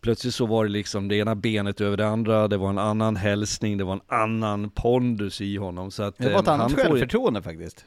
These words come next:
Speaker 1: Ja, men det är så. Det, det har ett helt annat visitkort. Så att det, men det är ju en person som har, eh, vuxit samman med Västervik, så det är klart att det känns väl som en bra lösning, men han får ett digert jobb.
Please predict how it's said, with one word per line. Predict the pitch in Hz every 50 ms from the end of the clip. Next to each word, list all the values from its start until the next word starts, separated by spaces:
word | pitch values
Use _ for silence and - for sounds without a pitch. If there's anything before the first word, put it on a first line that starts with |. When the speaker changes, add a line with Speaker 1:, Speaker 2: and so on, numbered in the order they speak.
| _ _ _ _ _ -
Speaker 1:
Ja, | 135 127 170 202
men | 233 240
det | 277 254 196
är | 208
så. | 202 - 202 135 113
Det, | 104 127 131 135
det | 127 131 131 143 139
har | 139 139
ett | 135 -
helt | 135 123 139 131 127 131
annat | 120 120 107
visitkort. | 110 123 113 - 131 127 - - - - 131 101 -
Så | - 104
att | 92 -
det, | - 123 143 151 147 - - - - - - - - -
men | 131 127
det | 135 156
är |
ju | 175
en | 165 135
person | - 127 - 139 123 117 107
som | - 110 104
har, | 107 104 107 104
eh, | 104 101 - - - - - 87 82 67 69 65 73 71 71 69 80 98 -
vuxit | - 98 98 110 110 - - - - 110 -
samman | - - 120 107 101 104 139 170 165 107
med | 92 87
Västervik, | 82 85 - - - 98 87 87 76 -
så | - 78
det | -
är | 131
klart | - - 107 92 -
att | 90 87 - - - - _ - - - - - - - - - _ _ _
det | - 98
känns | - - 107 107 - -
väl | 110 98
som | - 98 95
en | 92 87
bra | 85 92 92 90
lösning, | 87 87 87 92 90 - - 90 87
men | 90
han | 92 92
får | - - 101
ett | 85 85
digert | 117 147 160 143 113 98 -
jobb. | - 147 - - -